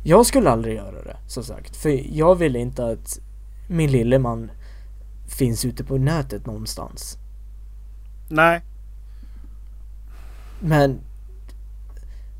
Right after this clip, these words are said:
Speaker 1: Samma sätt, liksom, det är som om hon tar en bild på sin vagina och skickar tillbaka. Ja,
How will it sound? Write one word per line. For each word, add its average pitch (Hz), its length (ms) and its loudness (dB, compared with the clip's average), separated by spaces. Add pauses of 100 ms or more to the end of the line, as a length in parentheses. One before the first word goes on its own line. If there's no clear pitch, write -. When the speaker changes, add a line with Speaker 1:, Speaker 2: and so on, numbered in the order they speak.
(240)
Speaker 1:
Samma 135 280 4
sätt, 156 220 0
liksom, 131 220 0
det 135 60 2
är 131 40 6
som 135 300 -4
om 139 180 2
hon 131 240 2 (180)
tar 131 220 2
en 131 180 -2
bild 135 400 0
på 131 80 -2
sin 120 380 0 (840)
vagina 127 500 2
och 139 120 2
skickar 131 220 0
tillbaka. 147 440 2
Ja, 139 340 2